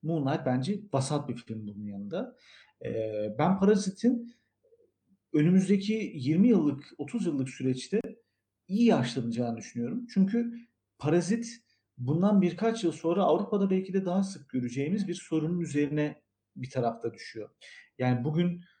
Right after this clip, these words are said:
e, Güney Kore'deki dünyayı bilmiyoruz. Hep Güney Kore, e, mesela uluslararası ilişkilerde şey olarak anlatılır. Türkiye ile eşit şartlarda başlayıp aşırı zenginleşen ülke.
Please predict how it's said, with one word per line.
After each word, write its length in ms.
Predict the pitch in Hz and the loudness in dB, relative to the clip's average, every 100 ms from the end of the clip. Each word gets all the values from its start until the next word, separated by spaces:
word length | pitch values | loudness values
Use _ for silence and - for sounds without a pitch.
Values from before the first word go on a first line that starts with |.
| _ - | _ -8
e, 120 | 131 127 117 117 110 110 | -2 0 2 0 -2 -6
Güney 320 | 123 147 156 | -2 0 2
Kore'deki 480 | 151 151 147 139 127 | 2 2 2 -4 -4
dünyayı 400 | 139 139 131 131 | -2 2 4 2
bilmiyoruz. 440 | 151 113 107 - | 0 -2 -2 -4
Hep 180 | 131 - | -6 -2
Güney 240 | 131 127 | 0 0
Kore, 400 | 131 123 127 127 - - _ _ | 0 0 0 -2 -12 -20 _ _
e, 260 | 123 117 - | -8 -8 -8
mesela 520 | 123 123 123 117 117 - | -6 -6 -4 -4 -4 -4
uluslararası 580 | 135 135 127 123 - | -4 0 0 0 -2
ilişkilerde 1800 | 123 117 - 135 135 - - - - _ 131 131 _ _ _ - 175 165 - | -4 -4 -2 2 2 2 -6 -18 -20 _ -16 -16 _ _ _ 0 2 2 -4
şey 200 | - - | -4 4
olarak 340 | 160 120 117 117 | 4 6 2 0
anlatılır. 540 | 117 117 - - - _ _ _ _ | 0 0 -2 -6 -10 _ _ _ _
Türkiye 320 | - 139 156 147 | -12 -4 2 4
ile 160 | 147 | 4
eşit 240 | - 196 196 | 0 -4 -2
şartlarda 480 | 175 170 180 170 | 0 2 2 2
başlayıp 420 | 175 165 - 196 - | 0 -2 -2 -2 -2
aşırı 320 | 135 156 190 | -4 -2 0
zenginleşen 600 | 135 127 117 117 117 113 | 2 2 0 -2 -2 -6
ülke. 340 | 107 - 110 | -10 -14 -16